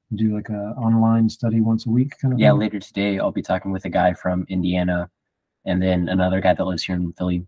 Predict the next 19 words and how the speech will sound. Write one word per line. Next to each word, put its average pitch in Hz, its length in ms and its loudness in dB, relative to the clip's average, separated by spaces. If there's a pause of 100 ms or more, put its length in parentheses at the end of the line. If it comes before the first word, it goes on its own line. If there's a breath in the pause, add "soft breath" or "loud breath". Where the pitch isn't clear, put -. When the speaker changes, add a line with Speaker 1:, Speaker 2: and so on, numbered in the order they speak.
Speaker 2:
online. 98 280 2
It's 92 100 -8
gonna 95 120 -2
be 92 200 0 (180)
really 98 140 0
good. 113 80 2
Speaker 1:
Okay. 113 200 0
And 120 120 8
what 123 100 10
are 120 40 10
you 113 40 8
studying 110 300 4
today? 120 340 -2 (500 loud breath)
Speaker 2:
Um, 147 300 2
I 147 60 2
believe 135 420 4
we're 131 180 2
working 101 400 -4
on, 95 600 -2